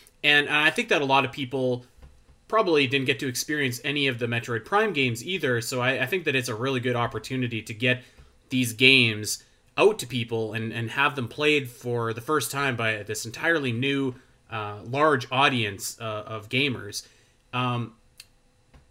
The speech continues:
but I, I guess, like, I do, I do think that you're probably right. Like, Metroid Prime one is definitely, like, the star of the bunch, I think. It, and as, like you said, as much as people love, and I love, Echoes and Corruption,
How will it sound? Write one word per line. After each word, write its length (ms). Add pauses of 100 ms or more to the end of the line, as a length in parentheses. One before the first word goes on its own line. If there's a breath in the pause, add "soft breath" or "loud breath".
(120)
but 240
I, 260
I 100
guess, 340
like, 240 (600 soft breath)
I 100
do, 580 (760)
I 100
do 300
think 560
that 800
you're 120
probably 320
right. 400
Like, 180
Metroid 360
Prime 320
one 220
is 180
definitely, 760 (480 soft breath)
like, 160
the 60
star 560
of 180
the 60
bunch, 400
I 120
think. 320
It, 360
and 120
as, 260
like 140
you 60
said, 180
as 100
much 220
as 120
people 340
love, 360
and 140
I 140
love, 380
Echoes 440
and 140
Corruption, 520